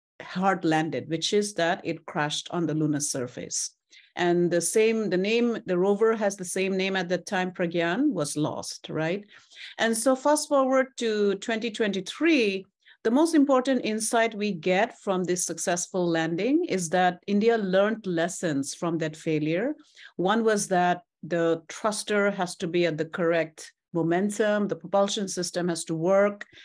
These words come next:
And what was, uh, interesting was that the Indian Space Research Organization, uh, put out, uh, pre-landing briefs that said that they were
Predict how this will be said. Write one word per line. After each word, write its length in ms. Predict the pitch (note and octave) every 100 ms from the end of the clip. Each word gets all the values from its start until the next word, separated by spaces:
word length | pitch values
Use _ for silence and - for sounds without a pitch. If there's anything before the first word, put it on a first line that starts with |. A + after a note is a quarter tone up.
| - - -
And 420 | G#3+ G#3+ A3 A3
what 200 | A3+ A#3+
was, 300 | A#3+ A3+ G#3
uh, 400 | - A3 G#3+ G#3+ -
interesting 520 | A#3 E4+ - C4 G#3+
was 260 | F#3 F3+ E3
that 420 | F#3 F#3 F3+ D#3
the 400 | F3+ F3 E3+ E3 D#3
Indian 260 | G#3 A#3 A3+
Space 300 | G#3+ G#3 G3
Research 360 | F#3 F#3+ F#3
Organization, 1120 | F3+ F3 E3+ E3 D#3+ E3 F3 F#3 F3 F3 F3 F3 _ _ _ -
uh, 180 | E3
put 380 | D#3 D#3 C4 C4
out, 440 | A3+ G3+ G3 F#3+ -
uh, 260 | - E3+ D#3 D#3
pre-landing 1040 | - A#3 A3+ G3 F#3 F#3 F#3 F3+ F3+ F3 F3 _ _ -
briefs 460 | F3 F#3+ A3+ A3+
that 200 | - E3
said 360 | - G#3 G3 F3+
that 260 | F3+ D#3
they 180 | E3 G3
were 560 | G#3 F3+ F3 E3+ E3 E3